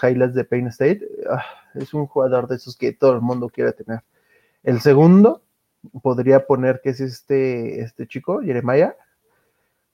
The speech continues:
Yo creo que un pasito abajo. Este, a mí, eh, no sé,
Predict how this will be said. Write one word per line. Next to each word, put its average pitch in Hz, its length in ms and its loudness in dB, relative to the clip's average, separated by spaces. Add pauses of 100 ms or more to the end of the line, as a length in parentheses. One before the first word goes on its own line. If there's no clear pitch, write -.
(720)
Yo 143 320 -8
creo 156 160 -8
que 160 100 -8
un 156 140 -2
pasito 143 460 -2
abajo. 131 480 0 (880)
Este, 127 500 -4
a 131 60 0
mí, 147 560 -2
eh, - 480 -10
no 147 220 -4
sé, 147 580 -2